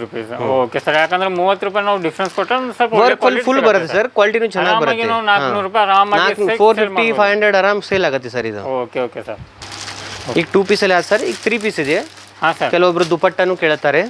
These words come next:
Speaker 1: ಹಾ
Speaker 2: ಇದು
Speaker 1: ಸರ್.
Speaker 2: with ದುಪಟ್ಟ ಬರುತ್ತೆ ಸರ್ ಇದು.
Speaker 1: ಓಕೆ
Speaker 2: ಇದು
Speaker 1: ಸರ್.
Speaker 2: basically ಬರುತ್ತೆ, ಪ್ಯಾಂಟು
Speaker 1: ಹಾ
Speaker 2: ತ್ರೀ
Speaker 1: ಸರ್.
Speaker 2: ಪೀಸ್ ಬರುತ್ತೆ,
Speaker 1: ಓಕೆ.
Speaker 2: ಮ್ಯಾಚಿಂಗ್ ಪ್ಯಾಂಟ್ ಬರುತ್ತೆ, ಮತ್ತು ಸವಾ ಎರಡು ಮೀಟರ್ ದುಪಟ್ಟ ಬರುತ್ತೆ. ಏಕ್ದಮ್
Speaker 1: ಸವಾ
Speaker 2: ದೊಡ್ಡ
Speaker 1: ಎರಡು
Speaker 2: ಸೈಜಲ್ಲಿ,
Speaker 1: ಮೀಟರ್
Speaker 2: ಹಾ,
Speaker 1: ಬರುತ್ತೆ ಸರ್.
Speaker 2: ಪ್ಯೂರ್ ಕಾಟನ್ ಬರುತ್ತೆ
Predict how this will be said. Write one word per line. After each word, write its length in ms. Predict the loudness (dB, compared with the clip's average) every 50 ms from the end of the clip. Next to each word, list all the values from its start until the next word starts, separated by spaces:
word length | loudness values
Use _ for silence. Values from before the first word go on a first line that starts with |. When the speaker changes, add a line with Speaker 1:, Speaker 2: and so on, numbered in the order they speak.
| -6 -14 -18 -10 -4 0
Speaker 1:
ಹಾ 100 | 0 2
Speaker 2:
ಇದು 100 | 2 2
Speaker 1:
ಸರ್. 80 | 2 0
Speaker 2:
with 120 | 0 0 0
ದುಪಟ್ಟ 240 | 0 0 0 0 0 0 2
ಬರುತ್ತೆ 180 | 2 0 0 -2 -4
ಸರ್ 100 | -2 -2 -2
ಇದು. 100 | -4 -6 -6 -12 -20 -20 -20 -18 -12 -8 -8
Speaker 1:
ಓಕೆ 120 | -6 -6 -6
Speaker 2:
ಇದು 100 | -6 -4
Speaker 1:
ಸರ್. 100 | -2 -2
Speaker 2:
basically 420 | -2 0 -2 -2 0 0 0 2 2
ಬರುತ್ತೆ, 280 | 2 0 0 -2 -4 -4 -4 -6 -16 -12 -4 -2
ಪ್ಯಾಂಟು 380 | -2 0 0 -2 -2 -2 -2 -2 -2 -4 -8 -16 -20 -20 -20 -20 -20 -16 -8 -4
Speaker 1:
ಹಾ 60 | -2 -2
Speaker 2:
ತ್ರೀ 100 | 0 0
Speaker 1:
ಸರ್. 80 | 0
Speaker 2:
ಪೀಸ್ 120 | 0 0 0 0
ಬರುತ್ತೆ, 260 | -2 -2 -2 -2 -4 -4 -4 -8 -14 -14 -12 -10 -10 -10 -8 -6 -4
Speaker 1:
ಓಕೆ. 120 | -2 -2 0
Speaker 2:
ಮ್ಯಾಚಿಂಗ್ 280 | -2 -2 0 -2 -2 -2 0
ಪ್ಯಾಂಟ್ 220 | 0 0 0 0 0 0
ಬರುತ್ತೆ, 260 | 0 0 0 -2 -2 -2 -2 -4 -12 -16 -16 -20 -20 -20 -20 -12 -4 -4
ಮತ್ತು 140 | -4 -2 2
ಸವಾ 160 | 2 4 4 4 4
ಎರಡು 100 | 2 0 -2
ಮೀಟರ್ 160 | -2 -4 -4 -4
ದುಪಟ್ಟ 240 | -2 -2 -2 -2 0 -2
ಬರುತ್ತೆ. 260 | -2 -4 -6 -6 -8 -12 -12 -12 -14 -12
ಏಕ್ದಮ್ 200 | -6 -2 0 2
Speaker 1:
ಸವಾ 100 | 2 4
Speaker 2:
ದೊಡ್ಡ 100 | 4 4 4
Speaker 1:
ಎರಡು 100 | 4 2
Speaker 2:
ಸೈಜಲ್ಲಿ, 260 | 2 2 2 0 0
Speaker 1:
ಮೀಟರ್ 140 | -2 0 0
Speaker 2:
ಹಾ, 80 | 2 2
Speaker 1:
ಬರುತ್ತೆ 200 | 2 0 -2 -6
ಸರ್. 100 | -4 2
Speaker 2:
ಪ್ಯೂರ್ 200 | 4 4 4 4 4
ಕಾಟನ್ 240 | 2 2 2 2 2 2
ಬರುತ್ತೆ 180 | 0 0 -2